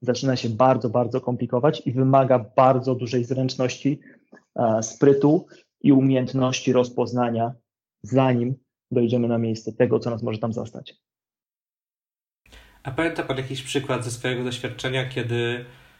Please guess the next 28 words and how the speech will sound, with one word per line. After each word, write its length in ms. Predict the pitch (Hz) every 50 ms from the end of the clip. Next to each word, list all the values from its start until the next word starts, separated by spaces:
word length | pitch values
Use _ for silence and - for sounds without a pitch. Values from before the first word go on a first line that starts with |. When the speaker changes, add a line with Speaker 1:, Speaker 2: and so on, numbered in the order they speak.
| _ _ _ _ _ -
Speaker 2:
no, 100 | 120 127 131 - - 135 - - - -
coś 240 | - - 151 147 147
zaskoczyło 800 | 139 151 151 - - 156 160 - 180 151 127 120 113 113 113 113 117
na 140 | 120 117
tym 160 | 117 - 127 120
podłożu 400 | - 135 127 123 127 120 120 120
kulturalnym 760 | 120 - 127 120 - 131 123 120 117 117 117 120 123 123 123 123
i 140 | 120 123
doszło 320 | 123 143 139 139 - 127 117
do 80 | 117
jakiejś 380 | 117 113 110 113 - 120 113 113
takiej 400 | - 113 110 - 123 120 117 117
nieprzyjemnej 560 | 135 156 156 151 - 185 180 175 170 175 165
sytuacji 680 | 156 - 170 - - 170 170 143 135 - - 117 117 117 - - - - - -
ze 140 | - - 120
względu 420 | 113 113 117 117 117 117 113 113
na, 260 | 113 113 110 113 110
na 140 | 113 113 110
te 400 | 113 117 113 113 113 113 113 113 123
odmienne 440 | 135 131 135 135 131 127 120 117 113
kultury? 460 | 113 123 117 117 127 113 107 107 107 107
Na 80 | 123 113
przykład 340 | 117 - - - 123 113
właśnie 400 | 113 120 117 113 117 120 117 113 113 - - - - - _ -
w 80 | 123 120
Libanie, 500 | 123 123 120 139 151 165 185 180 165 151
ale 240 | 147 143 143 139
niekoniecznie, 720 | 131 127 131 135 131 - 135 127 120 113 - - 127 120 117